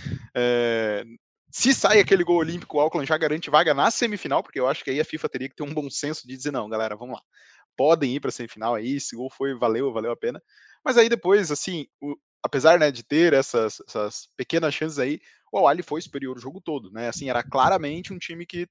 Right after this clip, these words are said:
aquilo que a gente falou no dossiê, mais encorpado tecnicamente, que entende mais de, de futebol <laughs> individualmente também,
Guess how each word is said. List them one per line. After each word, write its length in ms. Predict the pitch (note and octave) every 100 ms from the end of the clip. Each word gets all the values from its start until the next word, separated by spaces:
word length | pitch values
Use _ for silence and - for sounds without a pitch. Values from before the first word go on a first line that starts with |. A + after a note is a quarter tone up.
| _ _ _ -
aquilo 240 | B2+ D#3+
que 80 | E3+
a 40 |
gente 120 | E3+ -
falou 160 | D#3
no 60 | D#3
dossiê, 340 | D#3+ - B2 - _ _ -
mais 160 | C3
encorpado 680 | D#3 D#3 D3 - B2+ D#3 F3+
tecnicamente, 1000 | F#3 D#3+ - C#3+ C#3 A#2+ C#3 E3 G#3 G#3 G3+ _ _
que 260 | - C3+ C#3 -
entende 480 | C3+ E3+ G#3+ G#3+
mais 340 | F3+ D#3+ F3 D#3+
de, 220 | D3+ C#3+
de 180 | C3 C#3+
futebol 500 | - D#3 - C#3+ D#3
<laughs> 20 |
individualmente 880 | D3 D#3+ E3+ D3 D#3 C#3+ C3+ D3 -
também, 320 | D3 A#2+ D3